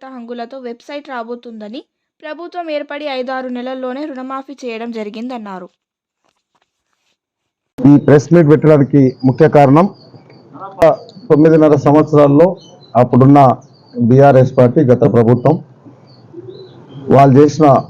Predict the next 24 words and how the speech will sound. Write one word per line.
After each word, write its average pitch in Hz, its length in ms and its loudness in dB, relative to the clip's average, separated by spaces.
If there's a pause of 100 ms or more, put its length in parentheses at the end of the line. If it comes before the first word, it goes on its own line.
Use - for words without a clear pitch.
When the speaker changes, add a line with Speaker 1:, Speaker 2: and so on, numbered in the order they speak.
(120)
Speaker 2:
అహంకార 135 680 2 (260)
పాలన, 127 420 2 (1200)
అవినీతి 131 460 4
పాలన, 120 380 4 (2500)
వాళ్ళు 127 440 4 (260)
అక్కడ 127 200 0
కొన్ని 139 400 4
స్కీములు 147 400 2
ముందర 131 300 2
పెట్టుకొని 123 440 0
only 131 320 2
అడ్వర్టైజ్‌మెంట్లు 120 640 2
ఎక్కువ 117 200 0
చేసేసి, 113 560 0 (1300)
అప్పుడున్న 127 400 4
ప్రతిపక్షాన్ని 123 720 2
కానీ, 131 200 4
అప్పుడున్న 117 360 2
పరిస్థితులను 117 680 2
కానీ, 135 160 4
అప్పుడున్న 117 360 2
ప్రజలంతా 113 640 2
మోసం 113 440 2
చేసుకుంటా 117 460 -2